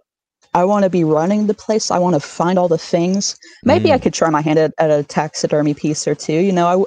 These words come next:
Speaker 1: I'm not opposed to that.
Speaker 2: Yeah, that would be really cool. I, I feel like you could start your own pretty easily, if I'm being honest. I feel like you have the gumption and the drive
Speaker 1: It
Speaker 2: to do it.
Speaker 1: It's, it's just the only, that's the only job thing that I've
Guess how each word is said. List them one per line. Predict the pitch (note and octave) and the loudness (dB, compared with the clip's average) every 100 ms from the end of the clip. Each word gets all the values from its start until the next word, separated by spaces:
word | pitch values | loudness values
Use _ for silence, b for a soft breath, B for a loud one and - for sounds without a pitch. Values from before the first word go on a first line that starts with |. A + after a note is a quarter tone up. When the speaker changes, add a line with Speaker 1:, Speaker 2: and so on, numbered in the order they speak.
| - | 0
Speaker 1:
I'm | |
not | G#3 B3 | 0 0
opposed | E3+ D3+ D3+ - | 0 0 -2 -2
to | D3+ | -2
that. | D3 D#3 G#3 _ _ _ | 0 0 -4 _ _ _
Speaker 2:
Yeah, | B2+ | -2
that | G#2+ A#2 | 0 0
would | F#3 | 0
be | C#3+ | -2
really | A2 A2+ A2+ | -2 0 -2
cool. | - F3 B2 | 0 -2 -2
I, | E3 | -4
I | - E4 | -4 -4
feel | - | 2
like | F#3 B2+ | 2 2
you | B2 | 0
could | A2+ | -2
start | - D3 | 0 0
your | C3 C#3+ | 0 -2
own | B3 A2 | -2 -4
pretty | - C3+ | -2 -2
easily, | A#2 F3 A3+ E2 C#2 F2 | -2 -4 -4 -4 -4 -8
if | - G#2+ | -6 -4
I'm | A2+ | -2
being | B2+ G#2+ | -2 -2
honest. | B2 G3 F#3+ - - - - _ _ - _ _ _ _ _ _ _ _ _ _ _ _ _ _ | -4 -4 -8 -10 -20 -18 -18 _ _ -20 _ _ _ _ _ _ _ _ _ _ _ _ _ _
I | A2 | -6
feel | - D#3+ | 2 2
like | G#2+ | 4
you | A#2+ | 2
have | F#2+ | 0
the | |
gumption | E2+ G2+ G#2 - G#2+ | 0 0 0 -4 -2
and | F#2 | -2
the | |
drive | F2 G2 F#2+ | 0 2 2
Speaker 1:
It | - | 0
Speaker 2:
to | |
do | F#2 C3 | -4 -4
it. | - - _ _ _ _ _ _ _ _ _ _ _ B - _ | -4 -10 _ _ _ _ _ _ _ _ _ _ _ B -20 _
Speaker 1:
It's, | F#3+ - | -4 0
it's | F#3+ - | 0 0
just | - A#3 - - | 0 0 0 -2
the | G3 _ F3+ | -2 _ 0
only, | F#3+ A3+ A#3 A3+ A3 A3 _ - | 2 2 2 2 0 -4 _ -2
that's | F#3+ - | -2 -2
the | - G3 | -2 -2
only | - E3+ F3+ G3 F#3+ | 0 0 2 2 0
job | - D3+ D#3 D3+ | 0 -2 -2 -4
thing | - D3+ C#3+ | -6 -2 0
that | D3 | 0
I've | C#3+ D3+ | 0 0